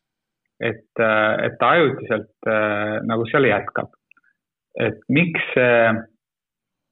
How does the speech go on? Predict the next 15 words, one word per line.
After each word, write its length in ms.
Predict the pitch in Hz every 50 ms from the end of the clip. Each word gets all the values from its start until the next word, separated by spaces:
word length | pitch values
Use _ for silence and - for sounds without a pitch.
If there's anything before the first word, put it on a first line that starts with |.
| _ _ _ _ _ _ _ _ _ _ _ -
miks 220 | 147 156 - 147
Putin 360 | - 175 175 170 175 127 113
ei 120 | 113 117 113
saa 360 | 117 143 135 131 120 110 107 113
päris 300 | - 143 151 143 120 139
vabaks 380 | 139 135 135 123 107 - - -
lasta, 400 | 113 107 - - _ - 110 104 104 _ _ _ _ _ _ _ _ _ -
ütleme, 320 | - 120 - 120 110 107 104
kogu 280 | - 127 127 123 120 110
seda, 320 | - 120 110 110 110 107 104 104 104 - _ _ _ _ _ _ _ _ _ _ _ _ _ _ _ _ _ _ _ _ -
äh, 400 | 123 113 107 107 107 107 107 113
Lukašenka 680 | 120 120 123 127 117 - - 147 139 139 131 120 117 110
nii-öelda 400 | 117 117 113 110 110 110 113 107 110 107 107
võimult 380 | 117 143 156 147 131 110 - -
kõrvaldamise 760 | 156 160 160 143 117 104 - 110 107 110 104 - - 117 110